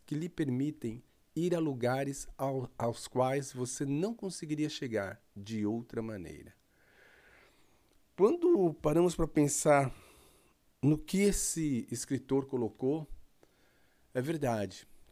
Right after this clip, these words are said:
Quando nós passamos por dores, quando nós passamos por dificuldades, é, nós ficamos mais fortes, vamos colocar assim. Mas, na verdade, nós sabemos o quanto é penoso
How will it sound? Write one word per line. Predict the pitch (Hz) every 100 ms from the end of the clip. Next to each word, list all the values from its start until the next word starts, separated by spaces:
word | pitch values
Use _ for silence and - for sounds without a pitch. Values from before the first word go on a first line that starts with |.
| -
Quando | 139 156
nós | 156 170 -
passamos | 165 - 165 160 -
por | - 123
dores, | 90 127 147 101 - - - - _ _
quando | - 117
nós | 139
passamos | - 135 - 151 147
por | 143
dificuldades, | 135 - 143 131 95 107 139 107 90 - - - _ - - - _ _ _
é, | 135 139 147 147 139 - _ _ _ -
nós | 165 -
ficamos | 151 185 165
mais | 208 202
fortes, | - 147 127 - - - - - - -
vamos | 165 160
colocar | 160 151 143
assim. | 147 - 110 104 - - - - - - - - -
Mas, | 143
na | 175
verdade, | - - 127 139 170 165 127 120 - - - - - -
nós | 135 156 156
sabemos | 170 151 170 160 160
o | - -
quanto | 202 247 202 156 139
é | 147 170 - - - - - -
penoso | 165 165 147 151 156